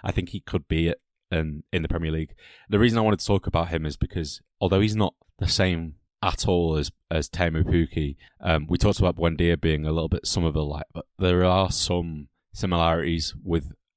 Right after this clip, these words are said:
the, especially the lateral running and the constant moving, um, and the linking of play that's kind of Pukki-like, and the carrying as well. The thing that he has over Pukki, which Pukki didn't really have, is, um, probably a little bit more raw speed and power to get in behind,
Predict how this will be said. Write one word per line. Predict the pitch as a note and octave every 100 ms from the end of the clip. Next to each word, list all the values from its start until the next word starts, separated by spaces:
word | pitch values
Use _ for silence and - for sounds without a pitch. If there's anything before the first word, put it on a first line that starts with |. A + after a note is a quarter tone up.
| -
the, | F2 E2
especially | D#2+ G2 - -
the | F2+
lateral | F2 - - E2
running | E2 D#2+
and | D2 D2
the |
constant | - E2 - D#2+ D2+
moving, | D#2+ D2+ D2 D2 - - - _ - D#2+
um, | D#2+ D2+
and | F2
the | E2
linking | E2+ F2+ - E2
of | -
play | - E2+ D#2 D2 - _
that's | F2 - -
kind | F2
of | E2 -
Pukki-like, | F2+ - F#2
and | E2+
the | D#2+
carrying | - E2+ E2 D#2
as | C#2+
well. | E2+ D#2 D#2 - -
The | F2+
thing | - G2+
that | G#2+ F#2+
he | F2+
has | E2 F2 E2+
over | F2 F2+
Pukki, | - D2+ - -
which | F2+ - _ _
Pukki | - D2 E2
didn't | E2 E2
really | D#2+ D#2
have, | E2 D#2+ F2
is, | D#2 - - _ -
um, | F2+ D#2+ D2
probably | F2+ F#2
a |
little | F2+ F2
bit | E2+
more | E2+ E2 D2+ D2+ _ _
raw | G2 F2+ E2
speed | E2 - E2+ E2
and | D#2 -
power | F#2 E2+ E2+
to | -
get | - E2
in | E2+ D#2
behind, | D2+ D#2 D2 D#2 D#2+